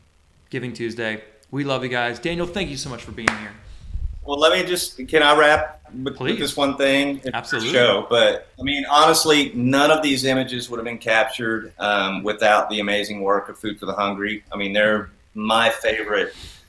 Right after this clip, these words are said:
Speaker 2: nonprofit organization out there. I mean, they're, they're, they're not enabling people. They're walking with and, and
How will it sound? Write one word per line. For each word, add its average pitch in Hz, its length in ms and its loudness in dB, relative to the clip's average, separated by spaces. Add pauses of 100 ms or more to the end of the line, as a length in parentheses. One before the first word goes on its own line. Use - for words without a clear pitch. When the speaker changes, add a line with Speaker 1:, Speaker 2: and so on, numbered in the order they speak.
(240)
Speaker 2:
nonprofit 107 600 4
organization 95 720 -4
out 90 220 -4
there. 82 300 -4
I 87 40 -10
mean, 95 160 -6
they're, 101 340 0 (480)
they're, 123 520 4
they're 131 180 6
not 135 220 6
enabling 120 520 2
people. 98 540 -6
They're 104 180 2
walking 110 540 4
with 113 480 2
and, 95 500 -6
and 95 180 -4